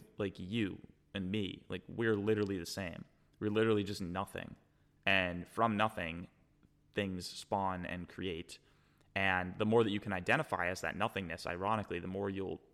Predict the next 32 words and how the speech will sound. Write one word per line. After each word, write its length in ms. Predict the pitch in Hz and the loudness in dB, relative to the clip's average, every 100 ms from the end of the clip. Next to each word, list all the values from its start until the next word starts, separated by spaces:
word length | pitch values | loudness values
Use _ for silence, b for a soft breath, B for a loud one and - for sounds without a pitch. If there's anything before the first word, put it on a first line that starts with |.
| - | -8
the 80 | 101 | -2
more 160 | 101 | 0
you'll 140 | 101 92 | 0 -2
get 280 | 90 95 - | -2 -2 -2
on 120 | 95 | -4
the 100 | 90 | -2
outside 360 | 104 - 92 | -4 -2 -4
that 120 | 87 - | -4 -8
you 80 | |
can 260 | 92 - 233 | -8 -4 -4
eventually 440 | 104 - - - | -4 -8 -6 -6
<laughs> 140 | 107 131 | -2 0
compare 360 | 110 123 92 | 0 0 -2
if 140 | 90 - | -2 -4
you 120 | 98 | -4
ever 200 | 95 90 | -2 -4
want 260 | 87 95 - | -6 -8 -8
to, 220 | 82 - b b b b b - | -10 -10 b b b b b -4
right? 140 | 101 - _ _ _ _ _ _ _ _ _ _ - | -4 -6 _ _ _ _ _ _ _ _ _ _ -4
But 80 | 151 | 4
yeah, 100 | 147 | 6
I 60 | 110 | 6
guess 180 | 123 | 4
the 100 | - | 0
healthiest 460 | 117 123 147 110 - | 0 -2 0 0 0
comparison 540 | 101 98 95 95 104 | -4 0 0 0 -2
is 140 | 101 - | -4 -6
comparison 540 | - 98 104 101 101 | -6 -2 -2 -2 -4
to 100 | 95 | -4
yourself 420 | 95 95 101 101 - | -4 -2 -2 -2 -2
last 320 | 95 95 - | -4 -4 -4
year, 240 | 107 - | -4 -6